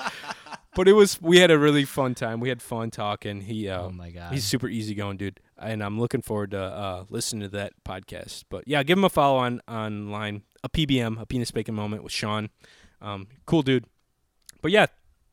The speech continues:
Speaker 1: check us out on our, uh, YouTube channel. This will be going up on YouTube as well. Uh,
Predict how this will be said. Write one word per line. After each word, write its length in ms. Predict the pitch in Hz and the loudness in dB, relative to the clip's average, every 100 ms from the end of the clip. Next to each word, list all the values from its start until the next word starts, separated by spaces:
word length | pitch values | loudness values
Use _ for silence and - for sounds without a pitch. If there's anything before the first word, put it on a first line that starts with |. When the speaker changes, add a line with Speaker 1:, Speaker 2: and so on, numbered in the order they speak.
| _ _ | _ _
Speaker 1:
check 240 | - 185 | 0 0
us 140 | 190 185 | 2 4
out 240 | 175 - | 4 2
on 360 | 143 151 151 151 | -2 0 0 0
our, 280 | 147 147 143 | 2 4 4
uh, 220 | 139 135 | 4 2
YouTube 320 | 143 160 165 | 0 -2 -2
channel. 220 | 175 151 | 0 0
This 120 | 143 - | 0 -2
will 60 | |
be 80 | 143 | -2
going 180 | 135 135 | 0 0
up 120 | 131 | 0
on 100 | 127 | 0
YouTube 300 | 120 120 123 | 0 -2 -4
as 140 | 117 110 | -4 0
well. 400 | 123 143 143 - - - - _ _ _ _ _ _ | 4 4 4 -2 -16 -20 -20 _ _ _ _ _ _
Uh, 380 | 120 117 110 107 | -8 -4 -2 -4